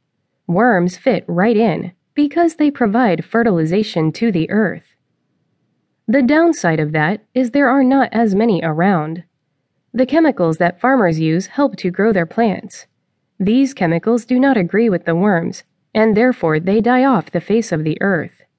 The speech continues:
However, there is an underlying picture. Using worms would also help plants to grow naturally.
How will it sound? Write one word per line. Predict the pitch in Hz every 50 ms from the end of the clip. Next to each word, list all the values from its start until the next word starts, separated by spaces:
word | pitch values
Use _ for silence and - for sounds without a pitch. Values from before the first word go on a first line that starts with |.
| _ _ _ _ _ _ _ _ _ _
However, | - 285 294 302 320 302 226 185 160 165 - -
there | 190 240 254 254
is | - - 302 311 294 339
an | 311 262 -
underlying | 233 240 233 226 208 190 196 190 180 165 160
picture. | - - 185 180 - - 175 - - - - _ _ _ _ _ _ _ _ - -
Using | 220 269 320 320 320 285 220 180 165
worms | 160 160 165 202 214 -
would | 220 262 277 - - -
also | - 277 294 - - 330 277
help | 202 185 254 233 -
plants | - - 277 277 226 165 - - -
to | - 233
grow | 208 190 - 190 226 254 220
naturally. | 170 160 165 208 - - - 185 165 160 170 - - - 190